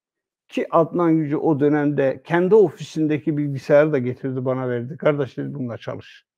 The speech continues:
O zaman kitap çıkardım. Bir kitap yazdım o bilgisayarla ve o bilgisayarın sayesinde internetle tanıştım ve internet haber öyle doğdu. Al sana Kars çetesi en büyük mensuplarından birisi. Boyu posu da var ya, tam çete.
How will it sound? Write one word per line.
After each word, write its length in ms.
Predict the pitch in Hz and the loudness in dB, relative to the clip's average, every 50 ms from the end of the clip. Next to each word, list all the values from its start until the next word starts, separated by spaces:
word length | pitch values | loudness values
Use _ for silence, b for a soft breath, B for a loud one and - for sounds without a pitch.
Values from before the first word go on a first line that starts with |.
| _ _ _ _ _ _ _ _ _ _ _ _ _ | _ _ _ _ _ _ _ _ _ _ _ _ _
O 120 | 139 160 | 0 2
zaman 220 | 151 165 175 180 170 | 4 4 2 2 0
kitap 380 | - - - 147 143 143 - | -2 -2 0 0 0 0 -2
çıkardım. 340 | - - - - - 117 - _ _ _ _ _ _ - | -10 -12 -10 -10 -10 -10 -14 _ _ _ _ _ _ -10
Bir 120 | 160 175 | -10 -10
kitap 460 | - - - - - 202 220 220 - | -10 -12 -12 0 2 2 2 4 4
yazdım 400 | 185 165 151 143 127 - 135 131 - | 4 4 4 4 2 -2 -6 -4 0
o 200 | - 170 156 139 | 0 2 2 2
bilgisayarla 960 | 147 139 135 131 - - - 143 135 139 139 135 160 208 233 240 - - _ _ - | -2 -4 -4 -6 -8 -2 0 0 0 0 0 4 4 4 4 4 0 -8 _ _ 4
ve 140 | - 180 - | 6 6 6
o 260 | - - 226 262 208 | 6 6 4 4 4
bilgisayarın 760 | 208 220 196 180 160 165 - - - 175 170 165 160 151 147 123 | 2 0 0 0 -2 -4 -4 0 2 4 4 6 4 4 2 0
sayesinde 920 | - - - 170 175 196 202 208 202 185 196 - 214 233 233 277 247 165 | -4 0 4 6 8 8 8 8 6 4 2 -2 -2 4 6 6 6 6
internetle 840 | 208 214 214 208 208 202 190 196 202 240 269 226 - - 208 185 | 4 2 0 4 4 4 4 4 4 4 4 2 2 2 0 0
tanıştım 560 | - 160 156 151 151 143 - - 247 240 233 208 | 2 2 2 2 2 -2 -4 -4 -4 -4 -2 -2
ve 100 | 190 180 | -2 -2
internet 460 | 170 160 - 175 170 170 165 - - | -4 -4 -6 -6 -4 -4 -6 -6 -6
haber 220 | 151 156 156 160 | -6 -6 -6 -6
öyle 300 | 156 147 143 143 147 - | -6 -6 -6 -8 -10 -14
doğdu. 180 | - 98 101 _ _ _ _ - | -18 -20 -20 _ _ _ _ 4
Al 240 | 208 254 277 254 - | 4 6 6 4 2
sana 300 | - 220 214 262 262 - | -2 -4 -4 -4 -4 -2
Kars 320 | - 226 247 240 240 - | 2 2 2 2 0 0
çetesi 420 | - 220 196 - 196 175 - 240 | 0 0 0 0 -2 -2 -2 -2
en 280 | 233 226 233 233 220 185 | 2 4 4 4 4 4
büyük 260 | 196 214 226 208 - | 2 2 0 0 0
mensuplarından 960 | 185 185 175 170 151 - 175 160 - 156 160 160 165 180 185 196 190 175 160 | 0 0 0 0 -2 -4 -8 -8 2 4 4 6 6 4 0 -2 -2 -2 -4
birisi. 360 | 143 127 135 - - 120 - - | -6 -8 -10 -12 -14 -12 -6 -4
Boyu 240 | 139 147 151 151 | 0 0 0 -2
posu 380 | 143 - 143 139 135 - - 143 | -2 -6 -12 -12 -12 -10 -8 -6
da 100 | 160 165 | -2 0
var 180 | 190 214 214 185 | 0 0 0 -2
ya, 220 | 147 120 - - _ _ _ _ | -4 -8 -12 -16 _ _ _ _
tam 200 | - 226 233 214 | 0 0 0 0
çete. 380 | - - 156 117 - - - | -2 -6 -8 -8 -8 -12 -20